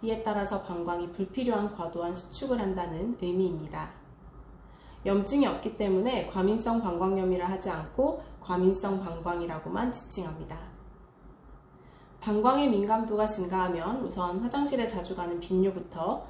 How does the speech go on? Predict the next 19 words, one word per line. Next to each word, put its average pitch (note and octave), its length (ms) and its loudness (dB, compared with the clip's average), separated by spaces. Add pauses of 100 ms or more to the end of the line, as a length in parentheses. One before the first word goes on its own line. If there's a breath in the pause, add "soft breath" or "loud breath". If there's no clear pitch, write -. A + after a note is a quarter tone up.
(180 loud breath)
소변을 C4+ 380 4
참지 B3+ 340 -2
못하고 G3 600 0
급하게 A#3+ 520 0
누워야 E3+ 360 2
하는 E3+ 240 -6
절박뇨, E3+ 640 -4 (500 loud breath)
그리고 A#3 380 2
수면 D#4 340 -2
중에 A#3+ 240 2
자주 F3 360 -6
깨서 G#3+ 560 0 (160)
화장실에 B3+ 560 0
가는 G3 540 -2 (120)
야간뇨, E3+ 540 -2 (960)
그리고 F3 260 -4
소변을 C#4+ 400 4
참지 C4+ 320 -2
못하고 F#3+ 760 -2